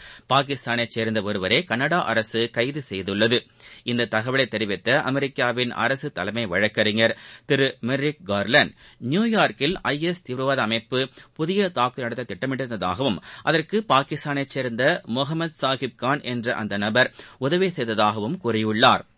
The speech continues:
வரும் அக்டோபர் மாதம் ஏழாம் தேதி ஹமாஸ் இஸ்ரேல் மீது தாக்குதல் நடத்தி ஓராண்டு நிறைவையொட்டி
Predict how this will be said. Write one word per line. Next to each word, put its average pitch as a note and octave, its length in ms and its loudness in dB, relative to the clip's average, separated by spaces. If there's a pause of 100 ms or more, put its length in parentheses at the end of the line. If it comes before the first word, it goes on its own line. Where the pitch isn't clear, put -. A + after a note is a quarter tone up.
(360)
வரும் C3+ 260 4
அக்டோபர் C3 500 0
மாதம் A#2+ 360 2
ஏழாம் A#2 380 2
தேதி G#2+ 500 0 (140)
ஹமாஸ் D#3 420 4 (280)
இஸ்ரேல் F3+ 440 -2
மீது D#3+ 240 -2
தாக்குதல் B2 380 -2
நடத்தி B2+ 480 -2
ஓராண்டு C#3+ 440 2
நிறைவையொட்டி G2+ 680 0